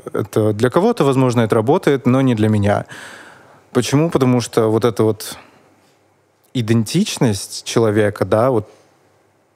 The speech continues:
моя персона, если я начну ее скрывать, мой внешний вид,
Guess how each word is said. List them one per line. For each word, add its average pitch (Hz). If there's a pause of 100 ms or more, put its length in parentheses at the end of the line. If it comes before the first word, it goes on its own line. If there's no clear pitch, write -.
(520)
моя 120
персона, 107 (500)
если 143
я 135
начну 127
ее 117
скрывать, 120 (460)
мой 117 (100)
внешний 120
вид, 147